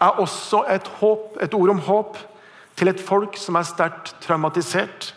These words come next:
og som er utrøstelige. I vers femten så leste vi følgende: «Så sier Herren, i Rama høres skrik, klagesang og bitter gråt. Rakel gråter over barna sine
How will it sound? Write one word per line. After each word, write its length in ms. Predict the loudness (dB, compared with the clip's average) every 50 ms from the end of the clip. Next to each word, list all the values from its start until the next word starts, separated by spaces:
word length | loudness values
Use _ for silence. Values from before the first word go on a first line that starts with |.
| -20 _ _ _ _ _ _ _ _
og 160 | 0 0 2
som 240 | 2 2 4 4 2
er 560 | 0 -2 -6 -18 -20 -6 -2 0 2 2 2
utrøstelige. 680 | 0 0 -2 -4 -4 -4 -8 -8 -6 -4 -4 -2 -4 -4 -8 -14 -18 -20 -20 _ _ _ _ _ _ _ _ _ _ -20 -8 -2
I 80 | 2 2
vers 220 | 2 2 2 -2 -6 -6 -4 0
femten 560 | 2 2 2 2 0 -2 -4 0 0 0 2
så 160 | 2 2 2
leste 440 | 4 4 2 0 -2 -6 -6 -4 0
vi 180 | 2 2 2 2 -2 -4 -10 -20 -20 -20 -20 -20 _ -4
følgende: 480 | -2 0 0 0 -2 -2 -2 -2 -4 -4 -8 -14 -20 -20 -20 -20 -20 _ -14
«Så 380 | -8 -2 2 4 6 6 6 4
sier 400 | 2 -2 0 2 4 4 4 2 2 2
Herren, 400 | 2 2 2 0 0 0 -2 -4 -6 -10 -14 -20 -20 -20 _ _ _ _ _ _ _ _ -14 -4 2
i 140 | 4 4 6
Rama 440 | 6 6 6 6 6 6 4 4 4 4
høres 300 | 4 4 2 2 0 -2 -6
skrik, 480 | -4 -2 -2 -2 -4 -6 -14 -20 -10 -2
klagesang 640 | 2 4 6 6 4 4 0 -2 2 2 2 2 2
og 200 | 0 -2 -2 -2
bitter 320 | -2 -2 -2 -2 -2 0 2
gråt. 460 | 2 2 2 2 0 -4 -8 -14 -16 -16 -18 -20 -20 -20 -20 -20 _ _ -2
Rakel 480 | 2 4 6 6 6 4 2 -2 -2 0
gråter 520 | 2 2 4 4 2 2 0 2 2 2
over 180 | 4 4 2 2
barna 320 | 4 4 4 4 4 2 2
sine 380 | 0 0 0 2 2 2 0